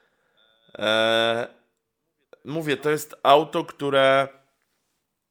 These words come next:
tam jest one way ticket. Jakby jak kupujesz to auto, to,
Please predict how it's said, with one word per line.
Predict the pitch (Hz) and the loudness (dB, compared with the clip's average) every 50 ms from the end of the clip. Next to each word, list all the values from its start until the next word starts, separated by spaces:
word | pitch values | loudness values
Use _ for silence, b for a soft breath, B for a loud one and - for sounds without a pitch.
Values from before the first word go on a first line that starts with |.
| _ _ _ _ _ _ _ _ _ _ _ - - | _ _ _ _ _ _ _ _ _ _ _ -14 -4
tam | 165 160 180 | -2 -2 -2
jest | 190 160 143 147 | -2 -4 -2 2
one | 165 175 180 170 170 | 4 4 4 4 2
way | 160 151 135 | -2 -2 -4
ticket. | - - 139 - - - 98 85 - - - _ _ _ _ _ _ | -6 -10 -14 -10 -4 -4 -4 -4 -4 -10 -20 _ _ _ _ _ _
Jakby | 113 - - 139 147 135 | -10 -6 -2 0 0 2
jak | 139 143 143 143 - | 2 0 0 -2 -6
kupujesz | 147 135 - 156 175 170 165 - | -12 -8 0 4 4 4 4 6
to | - 151 131 156 | 6 6 8 10
auto, | 147 147 147 147 143 117 | 8 8 6 4 -2 -6
to, | - - 139 131 127 127 | 0 2 4 4 4 2